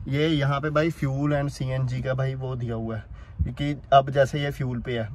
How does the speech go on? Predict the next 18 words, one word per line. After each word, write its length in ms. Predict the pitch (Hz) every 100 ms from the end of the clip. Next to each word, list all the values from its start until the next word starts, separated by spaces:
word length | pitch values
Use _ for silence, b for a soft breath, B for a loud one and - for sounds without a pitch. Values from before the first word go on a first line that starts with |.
| -
जब 160 | 120 127
हम 180 | 135 139
इसको 200 | - 143
start 360 | - 127 123
कर 160 | 123 123
लेंगे 300 | 123 123 113 - B B -
तो 60 |
भाई 140 | 139 151
थोड़ी 240 | 139 131
देर 180 | 135 131
बाद 200 | 131 127
ये 100 | 143
सीएनजी 400 | - 123 123 120
पे 80 | 135
automatically 640 | 127 127 127 120 120 131
convert 380 | 147 135 117 107
हो 100 | 117
जाएगी। 400 | 113 113 107